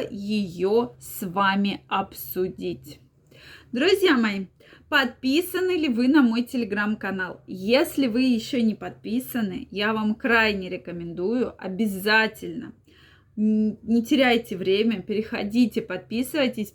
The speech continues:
Первая ссылочка в описании под этим видео. Абсолютно бесплатно вы будете в курсе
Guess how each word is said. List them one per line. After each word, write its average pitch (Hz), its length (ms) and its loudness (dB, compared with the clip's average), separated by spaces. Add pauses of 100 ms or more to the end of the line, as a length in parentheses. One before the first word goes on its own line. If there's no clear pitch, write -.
Первая 233 340 2
ссылочка 208 460 -6
в 170 60 -10
описании 220 480 0
под 202 320 -4
этим 185 340 -2
видео. 220 400 0 (240)
Абсолютно 226 720 2
бесплатно 220 680 -2
вы 214 100 0
будете 220 540 0
в - 140 -16
курсе 269 680 0